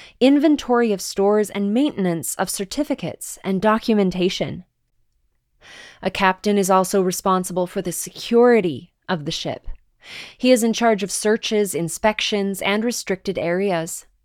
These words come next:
He responds to threats from individuals like terrorists, saboteurs, and pirates. He is the ship's protector. He also handles extenuating circumstances when that's necessary.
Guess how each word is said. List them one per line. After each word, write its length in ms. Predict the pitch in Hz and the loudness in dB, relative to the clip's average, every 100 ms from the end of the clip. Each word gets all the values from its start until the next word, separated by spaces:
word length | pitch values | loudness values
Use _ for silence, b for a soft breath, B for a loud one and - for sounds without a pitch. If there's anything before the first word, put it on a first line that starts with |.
| _ B B B | _ B B B
He 120 | - | 2
responds 480 | 254 262 - 262 247 | 2 4 4 4 4
to 100 | - | 0
threats 640 | 220 - 226 - - - 190 | -4 2 2 2 -4 -14 -8
from 220 | - 190 | -2 0
individuals 720 | 202 208 190 196 202 196 180 | 2 2 4 2 4 0 2
like 180 | 175 - | -4 -4
terrorists, 960 | - 240 254 240 175 156 - - - _ _ | -6 2 4 6 4 0 -12 -12 -14 _ _
saboteurs, 840 | - 208 190 233 196 160 160 - - _ - | -4 2 2 2 0 -4 -4 -8 -14 _ -8
and 180 | 185 180 | -6 -4
pirates. 640 | - 202 190 - - - - B B B | 0 2 2 -2 -8 -14 -16 B B B
He 380 | - 254 269 269 | 0 4 4 4
is 200 | 208 175 | -2 -4
the 80 | 170 | -6
ship's 580 | - 240 - - - - - | -4 -2 -2 -2 -10 -12 -8
protector. 880 | - 185 - - 180 - 143 - - _ _ _ _ B B B B | -6 -6 -8 -10 -10 -12 -12 -12 -20 _ _ _ _ B B B B
He 160 | 277 262 | 2 6
also 300 | 285 302 330 | 6 6 0
handles 440 | 262 233 220 214 | 2 0 2 2
extenuating 800 | 180 - - 226 247 254 233 214 | 0 -8 -4 0 2 4 4 2
circumstances 960 | 202 226 - 226 - 165 123 160 127 - | -2 -4 -2 -4 -4 -6 -6 -6 -6 -4
when 140 | 175 | -2
that's 280 | 180 - - | 0 -2 -6
necessary. 800 | 190 190 208 - 147 123 127 | -6 -6 -8 -8 -8 -8 -14